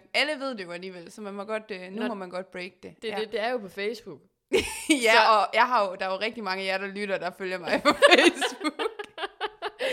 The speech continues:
Speaker 2: Ej, jeg mente mere sådan, at det, at nu er det ude i
Speaker 1: Ja,
Speaker 2: offentligheden,
Speaker 1: det
Speaker 2: så
Speaker 1: er rigtigt, ja. Så nu er der no way back.
Speaker 2: Ja.
Speaker 1: Så ja, jeg
Speaker 2: Så
Speaker 1: skal
Speaker 2: Dorte
Speaker 1: både giftes næste år og have en baby næste år.
Speaker 2: Ja, og så
Speaker 1: Ja.
Speaker 2: er du fyldt niogtyve her
Speaker 1: Og så
Speaker 2: forleden.
Speaker 1: fylder jeg også tredive næste år.
Speaker 2: Og
Speaker 1: Det er
Speaker 2: det, ja.
Speaker 1: sindssygt. Sindssygt år næste år.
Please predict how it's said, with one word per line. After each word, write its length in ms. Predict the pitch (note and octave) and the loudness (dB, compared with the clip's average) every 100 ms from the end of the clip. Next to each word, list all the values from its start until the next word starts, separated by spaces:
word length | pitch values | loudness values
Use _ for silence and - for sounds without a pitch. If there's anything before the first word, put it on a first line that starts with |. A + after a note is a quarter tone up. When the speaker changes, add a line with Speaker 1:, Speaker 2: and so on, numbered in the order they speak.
| A#4 A#4 F#4 | -2 -4 -4
Speaker 2:
Ej, 120 | A3 | -2
jeg 120 | A3 | -2
mente 220 | G#3+ A3+ | -4 -6
mere 140 | A#3 A3+ | -6 -8
sådan, 200 | B3 G#3+ | -8 -8
at 120 | F3+ _ _ _ | -8 _ _ _
det, 160 | G3+ - - | -14 -12 -10
at 140 | F#3 | -8
nu 80 | G3+ | -8
er 40 | |
det 120 | G3+ | -8
ude 320 | F#3+ A#3 B3+ A#3 | -8 -8 -8 -4
i 20 | |
Speaker 1:
Ja, 60 | F3+ | -2
Speaker 2:
offentligheden, 460 | G3 F#3+ F#3+ E3+ | -2 -4 -8 -12
Speaker 1:
det 80 | E3+ | -10
Speaker 2:
så 100 | F3 | -8
Speaker 1:
er 80 | E3+ | -4
rigtigt, 300 | F#3 - - | -4 -6 -6
ja. 200 | F#3 F3+ | -6 -6
Så 100 | G#3+ | -6
nu 100 | C#4+ | -2
er 40 | |
der 140 | D4 A#3+ | 0 0
no 200 | A#3+ B3+ B3 | -2 -4 -2
way 100 | A3 | -4
back. 280 | E3 D#3 - - | -4 -12 -16 -12
Speaker 2:
Ja. 180 | F3+ F3 | -10 -10
Speaker 1:
Så 100 | - | -10
ja, 180 | B3 C#4+ E4 E4 - - - | -4 -2 -2 -4 -20 -16 -6
jeg 100 | C#4 | -6
Speaker 2:
Så 60 | |
Speaker 1:
skal 100 | C4+ | 2
Speaker 2:
Dorte 220 | C#4 C4+ C#4+ | 6 6 4
Speaker 1:
både 80 | - | -2
giftes 360 | D4+ F#4 D#4+ C#4+ | -6 -6 -8 -6
næste 240 | C#4+ C#4+ | -6 -2
år 40 | B3 | 0
og 200 | - A3 | 0 -2
have 140 | A3+ | -4
en 200 | A3 G3+ | -6 -8
baby 260 | G3+ G3 G3+ | -6 -8 -8
næste 340 | E3+ F3 F3+ | -12 -10 -10
år. 220 | E3+ E3 - | -10 -12 -12
Speaker 2:
Ja, 80 | F#3+ - - _ | -12 -14 -20 _
og 60 | - | -10
så 60 | |
Speaker 1:
Ja. 20 | F#3 | -8
Speaker 2:
er 40 | |
du 80 | A3 | -10
fyldt 280 | A#3 A3 G#3 | -14 -14 -10
niogtyve 440 | G#3 G3 G3 G3+ | -10 -10 -12 -10
her 160 | G3 E3+ | -10 -10
Speaker 1:
Og 80 | |
så 80 | F#3+ | -10
Speaker 2:
forleden. 200 | - D#3+ D#3 | -10 -10 -12
Speaker 1:
fylder 220 | A3 F#3 | -8 -4
jeg 80 | F3 | -6
også 120 | E3+ | -8
tredive 340 | - F3 F3+ | -10 -10 -10
næste 280 | F3 F3 F#3+ | -12 -14 -12
år. 40 | E3+ | -14
Speaker 2:
Og 40 | |
Speaker 1:
Det 20 | - | -14
er 40 | |
Speaker 2:
det, 180 | E3 - | -16 -12
ja. 60 | |
Speaker 1:
sindssygt. 380 | F#3 E3+ E3+ D#3+ | -12 -12 -16 -16
Sindssygt 440 | - C#4+ A3+ F3 D#3+ | -8 -8 -8 -10 -12
år 160 | D#3+ | -12
næste 280 | D#3+ D#3+ - | -14 -18 -18
år. 140 | F3 | -20